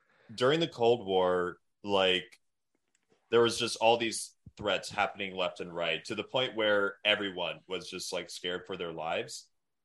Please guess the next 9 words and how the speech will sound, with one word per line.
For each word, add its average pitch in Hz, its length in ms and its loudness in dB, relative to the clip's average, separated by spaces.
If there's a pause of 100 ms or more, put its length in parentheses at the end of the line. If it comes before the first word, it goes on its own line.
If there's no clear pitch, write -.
(280)
And, 113 420 2 (1120)
like, 113 420 2
I'm 123 120 -2
sure 165 260 -2
there 139 160 0
was 120 220 -2
some 127 240 -4
sort 104 380 -4
of 95 160 -6